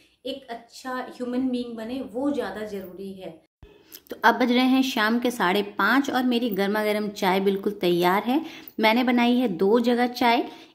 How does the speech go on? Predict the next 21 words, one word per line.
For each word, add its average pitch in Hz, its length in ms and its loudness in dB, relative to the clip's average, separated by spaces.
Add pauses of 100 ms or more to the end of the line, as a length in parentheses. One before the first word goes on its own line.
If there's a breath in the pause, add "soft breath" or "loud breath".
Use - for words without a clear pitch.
एक 247 200 -4
चाय 240 180 4
है 254 140 2
मेरे 220 300 4
लिए 262 280 4
और 214 180 2
दूसरी 214 340 0
चाय 233 240 2
है 240 160 2
सूरज 240 440 0
के 226 140 2
लिए, 214 140 2
क्योंकि 240 260 0
सूरज 240 480 0
ट्यूशन 226 360 0
से 262 160 4
अभी 214 480 0
आने 208 260 2
ही 285 180 10
वाला 220 260 2
है। 240 280 -4